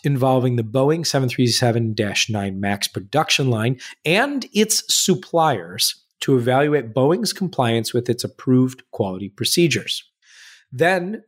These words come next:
the results of that initial audit will determine whether additional audits are necessary. So it could be audits all the way down. We just don't know yet. Here's one that I find interesting.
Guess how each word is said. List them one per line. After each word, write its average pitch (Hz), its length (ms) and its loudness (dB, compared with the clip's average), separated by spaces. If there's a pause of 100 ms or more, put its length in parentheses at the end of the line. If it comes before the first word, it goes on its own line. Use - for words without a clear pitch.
(100)
the 143 220 0
results 139 420 2
of 110 320 -2
that 156 360 2
initial 147 680 2
audit 95 340 -6 (240)
will 208 140 4
determine 233 520 0
whether 147 340 2
additional 175 800 0
audits 117 380 0
are 143 60 2
necessary. 120 580 0
So - 180 2
it 175 120 0
could 190 180 2
be 190 180 -4
audits 147 460 0
all 123 180 4
the 113 80 -2
way 110 140 2
down. 98 400 -2
We 98 100 -4
just 98 200 -4
don't 104 180 -4
know 113 140 2
yet. 90 240 -6 (960)
Here's 311 340 2
one 226 260 2
that 175 140 0
I 160 120 2
find 160 280 -2
interesting. 165 600 2